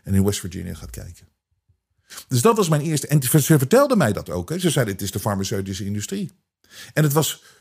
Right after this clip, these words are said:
ik wist wel dat er no-, dat er iets niet klopte. En ik maakte dit programma natuurlijk voor de mainstream media. En ik heb toen in mijn achterhoofd heb ik altijd gedacht van, eh, ja, w-, kan ik dit uitzenden, dat ze dit zeggen over de farmaceutische industrie? En ik weet, er is zo'n taboe,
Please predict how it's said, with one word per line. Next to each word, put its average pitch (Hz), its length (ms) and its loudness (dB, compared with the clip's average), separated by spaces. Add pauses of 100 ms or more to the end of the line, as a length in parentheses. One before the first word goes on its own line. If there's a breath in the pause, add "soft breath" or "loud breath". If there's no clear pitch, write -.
(140 soft breath)
ik 135 140 4
wist 247 220 0
wel 190 100 0
dat 147 160 -2
er 127 100 2
no-, 127 240 0
dat 123 160 0
er - 60 -14
iets - 160 -6
niet 110 180 -4
klopte. 147 460 -2
En 117 260 -6
ik 104 120 -10
maakte 120 260 -4
dit 107 100 -6
programma 104 260 -6
natuurlijk 98 340 -4
voor 101 200 0
de 92 220 -2 (260 loud breath)
mainstream 98 460 -4
media. 135 500 -6 (420 soft breath)
En 131 160 0
ik 131 100 -4
heb 175 120 -2
toen 151 120 0
in 135 80 0
mijn - 120 -6
achterhoofd 170 540 -2
heb 143 100 -6
ik 139 100 -10
altijd 131 260 -4
gedacht - 380 -4
van, 107 200 2
eh, 101 100 0 (380 loud breath)
ja, 131 320 0 (160)
w-, 123 100 -8 (320)
kan 160 160 2
ik 147 140 2
dit 139 260 0
uitzenden, 127 520 -2
dat 95 160 -4
ze 104 100 -6
dit 104 200 -4
zeggen 123 520 0
over 110 200 2
de 107 120 2
farmaceutische 104 500 0
industrie? 104 320 0
En 113 60 -2
ik 117 100 0
weet, 170 220 4
er 131 80 -6
is 139 120 -2
zo'n 131 180 -2
taboe, 139 500 0